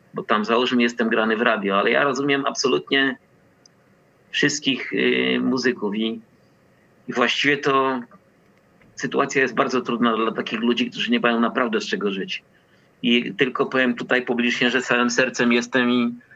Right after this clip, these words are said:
i po prostu uważam, że trzeba w jakiś sposób, nie wiem, w jaki sposób można wspomagać. No, w przypadku nawet, no, jeżeli ktoś wydaje płytę, to przynajmniej kupić jego płytę.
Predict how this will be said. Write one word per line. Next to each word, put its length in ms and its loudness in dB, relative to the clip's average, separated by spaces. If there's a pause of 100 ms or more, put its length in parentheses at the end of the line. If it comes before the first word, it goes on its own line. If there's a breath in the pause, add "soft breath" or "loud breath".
(500 loud breath)
i 480 0 (1080)
po 100 -8
prostu 360 0
uważam, 300 2
że 100 0
trzeba 280 2
w 40 -2
jakiś 260 -2
sposób, 400 -2
nie 120 4
wiem, 100 4
w 40 4
jaki 140 -2
sposób 300 -4
można 240 2
wspomagać. 600 -2
No, 180 -4 (400 loud breath)
w 20 -20
przypadku 520 -2
nawet, 320 2
no, 140 2
jeżeli 240 0
ktoś 180 -2
wydaje 300 2
płytę, 340 0
to 100 -4
przynajmniej 380 0
kupić 300 -6
jego 180 0
płytę. 400 0